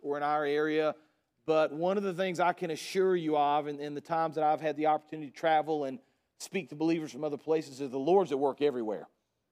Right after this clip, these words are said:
He's doing great work there just like he is here. And I wanna challenge you this morning based on the truth of God's word of exactly what we ought to be doing, exactly what we ought to be sharing, because we think about believers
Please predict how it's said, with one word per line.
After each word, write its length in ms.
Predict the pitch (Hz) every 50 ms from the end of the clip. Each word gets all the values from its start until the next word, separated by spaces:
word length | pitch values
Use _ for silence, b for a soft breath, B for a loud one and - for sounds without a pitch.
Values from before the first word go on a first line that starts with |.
| _ -
He's 120 | 147 156 127
doing 180 | 175 165 147
great 340 | 131 135 147 156 160 165 151
work 440 | 139 147 151 156 160 160 135 120 120
there 340 | 165 160 175 180 175 175 170
just 240 | 151 165 160 -
like 180 | 180 160 160 -
he 160 | - 160 156
is 140 | 147 143 -
here. 540 | - 185 185 185 180 170 170 170 170 165 b b b b b b _ -
And 100 | - 160
I 60 | 165
wanna 240 | 196 233 240 220 185
challenge 680 | - - - - 220 190 202 226 233 226 208 190 147
you 80 | 180 185
this 220 | 170 180 - -
morning 340 | 165 175 175 180 180 175 160
based 380 | 147 175 180 185 175 - - -
on 260 | - 170 175 175 170 165
the 80 | 160
truth 320 | 156 - - 196 196 - 170
of 120 | 165 160
God's 320 | 147 170 170 165 156 139
word 480 | 147 160 170 175 170 165 156 156 156 - b b b b b b
of 120 | - 165
exactly 500 | 165 151 139 135 185 185 196 190 - 196
what 260 | 190 175 180 180 160 147
we 200 | 170 190 196 196
ought 200 | 185 185 185 180
to 80 | 180 175
be 200 | 165 170 175 165
doing, 600 | 147 175 180 180 175 175 175 180 175 175 175 b b b b b b
exactly 460 | - 139 151 143 185 185 180 - 175
what 240 | 165 165 175 175 156
we 140 | 165 175 170
ought 140 | 165 170 165
to 60 | 170
be 140 | 156 160 165
sharing, 540 | - - - 185 175 175 175 175 170 175 170
because 240 | 147 160 160 143
we 80 | 160 185
think 160 | - 190 180
about 200 | 170 185 165 143
believers 760 | 147 165 160 170 180 185 180 165 175 175 175 170 170 160 -